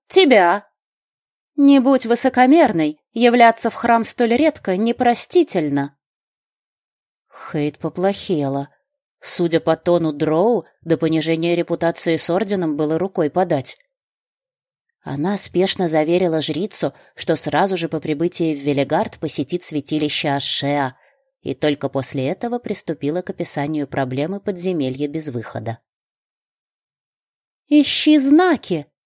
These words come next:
ответила жрица. «А можно ли?» «Нет». «Вот и поговорили»,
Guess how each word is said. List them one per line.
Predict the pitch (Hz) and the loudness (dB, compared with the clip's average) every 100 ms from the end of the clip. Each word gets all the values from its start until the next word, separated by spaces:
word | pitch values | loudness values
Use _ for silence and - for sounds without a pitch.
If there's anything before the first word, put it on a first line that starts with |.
| _ - | _ -10
ответила | 135 127 123 - 127 131 | -8 -6 -6 -4 -6 -4
жрица. | 143 127 - - 131 _ _ _ _ _ _ _ _ _ _ _ _ _ _ _ _ - | -6 -8 -8 -8 -10 _ _ _ _ _ _ _ _ _ _ _ _ _ _ _ _ -2
«А | 185 | 0
можно | 180 196 240 233 240 | 2 0 0 2 2
ли?» | 233 226 226 _ _ | 4 2 0 _ _
«Нет». | 381 339 311 - - _ _ _ _ _ _ _ _ _ _ _ _ _ - | 6 8 8 2 -6 _ _ _ _ _ _ _ _ _ _ _ _ _ -8
«Вот | 165 139 202 - | -6 -2 -2 -2
и | 277 | -2
поговорили», | 285 262 277 277 202 139 131 127 135 143 | 0 2 2 2 0 -2 -2 -2 -2 -4